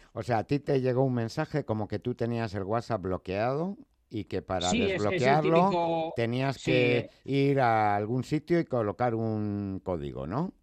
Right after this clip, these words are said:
Speaker 2: Es el típico mensaje cuando, bueno, todos lo hemos, hemos hecho, cuando hemos cambiado de terminal e instalas esta aplicación en un nuevo terminal, pues, eh, lo que haces es que, eh, pides un código de acceso que ellos te mandan inmediatamente por mensaje,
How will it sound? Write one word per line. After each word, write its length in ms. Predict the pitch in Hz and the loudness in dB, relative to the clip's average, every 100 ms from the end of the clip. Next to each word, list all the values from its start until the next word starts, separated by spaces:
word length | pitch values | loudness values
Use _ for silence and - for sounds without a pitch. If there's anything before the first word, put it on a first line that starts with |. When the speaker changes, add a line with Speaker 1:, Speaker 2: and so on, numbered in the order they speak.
| _ _ - | _ _ -6
Speaker 2:
Es 200 | 147 135 | -4 -2
el 140 | 190 | -4
típico 340 | 160 180 190 190 | -4 -4 -2 -2
mensaje 580 | 180 165 190 175 196 180 | -2 -2 -2 -2 -4 -2
cuando, 500 | 156 143 131 131 131 | -2 0 -2 -2 -2
bueno, 200 | 147 123 | -2 -2
todos 160 | 131 147 | -2 0
lo 60 | |
hemos, 240 | 135 127 123 | 0 -2 0
hemos 240 | 123 110 | 0 0
hecho, 260 | 165 - 123 | -2 -2 -2
cuando 200 | 110 113 | 0 0
hemos 120 | 127 | 0
cambiado 380 | 143 135 139 143 | 0 0 0 0
de 120 | 135 | -2
terminal 680 | 123 127 127 139 180 160 127 | -2 0 0 0 0 -2 -2
e 100 | 117 | -4
instalas 420 | 104 - 120 123 | -4 -2 -2 -2
esta 180 | 123 123 | -4 -4
aplicación 540 | 117 117 123 107 147 135 | -4 -2 -2 0 0 2
en 60 | |
un 80 | 113 | 2
nuevo 180 | 117 123 | 0 0
terminal, 600 | 127 120 131 151 160 196 - - - _ | 0 0 0 0 -4 -8 -14 -20 -20 _
pues, 340 | - 113 104 - | -4 -2 -2 -2
eh, 380 | 107 104 107 104 | -2 0 0 -2
lo 120 | 101 | -2
que 120 | 101 110 | -2 -2
haces 240 | 110 110 | -2 -4
es 120 | 107 | -4
que, 520 | - 120 120 123 120 - _ _ | -2 -2 0 0 -2 -6 _ _
eh, 480 | 123 117 107 101 95 95 95 | -4 -2 0 0 -2 -4 -2
pides 400 | 135 135 113 110 | 0 0 -2 -2
un 140 | 120 110 | -2 0
código 400 | 147 135 127 123 | 0 0 0 0
de 80 | 120 | -2
acceso 400 | - 160 131 123 | -2 -4 -2 -4
que 120 | 113 | -2
ellos 180 | 110 107 | -2 -2
te 120 | 120 | 0
mandan 440 | 120 120 - 120 117 | 0 0 -2 -2 0
inmediatamente 600 | 113 117 117 120 120 120 | 2 0 0 0 0 0
por 140 | 127 | 0
mensaje, 600 | 139 135 165 - 190 226 | 2 0 -2 -2 -4 -4